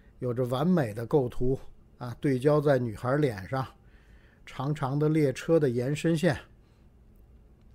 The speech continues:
这时候呢，远处走来一个时髦的红衣女子，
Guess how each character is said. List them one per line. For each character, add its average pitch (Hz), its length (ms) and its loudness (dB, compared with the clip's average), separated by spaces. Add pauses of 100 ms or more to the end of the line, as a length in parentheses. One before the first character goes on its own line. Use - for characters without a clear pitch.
(180)
这 196 180 2
时 - 120 0
候 185 100 4
呢， 160 160 4
远 123 260 0
处 214 200 0
走 123 180 0
来 127 160 0
一 180 100 4
个 180 140 2
时 165 300 -4
髦 180 280 2
的 180 80 4
红 170 300 2
衣 220 160 2
女 151 180 4
子， 127 220 -12